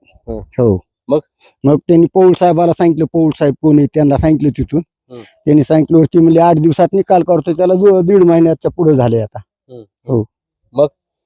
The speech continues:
Speaker 2: म्हणून आता तुमच्याकडे यायची बारी आहे आम्हाला शेवट आली.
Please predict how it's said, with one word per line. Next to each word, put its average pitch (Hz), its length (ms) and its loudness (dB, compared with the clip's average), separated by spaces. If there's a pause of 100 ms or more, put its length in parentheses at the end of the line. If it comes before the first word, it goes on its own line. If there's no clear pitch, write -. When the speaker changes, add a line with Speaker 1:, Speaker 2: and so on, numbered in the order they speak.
(720)
Speaker 2:
म्हणून 185 220 2
आता 190 180 0
तुमच्याकडे 170 480 -2
यायची 147 180 -2
बारी 135 220 -2
आहे 123 80 -2
आम्हाला 117 280 -4
शेवट 113 320 -16
आली. 107 240 -20